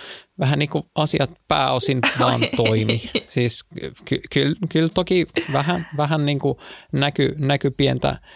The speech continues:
Speaker 1: piikkiä, mutta pääosin, pääosin asiat toimi. Mut, mut se, mikä mun mielestä on tosi tärkeä muistaa, on nimenomaan se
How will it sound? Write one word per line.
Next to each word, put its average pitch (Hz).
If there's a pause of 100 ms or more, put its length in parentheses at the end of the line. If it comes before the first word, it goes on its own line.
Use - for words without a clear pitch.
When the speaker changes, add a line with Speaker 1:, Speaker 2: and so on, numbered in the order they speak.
(400)
Speaker 1:
piikkiä, 127
mutta 123 (1000)
pääosin, 156
pääosin 180
asiat 131 (100)
toimi. 120 (1000)
Mut, 135 (220)
mut 139
se, 156
mikä 165
mun 139
mielestä 127
on 123
tosi 123
tärkeä 123
muistaa, 117
on 117
nimenomaan 123
se 123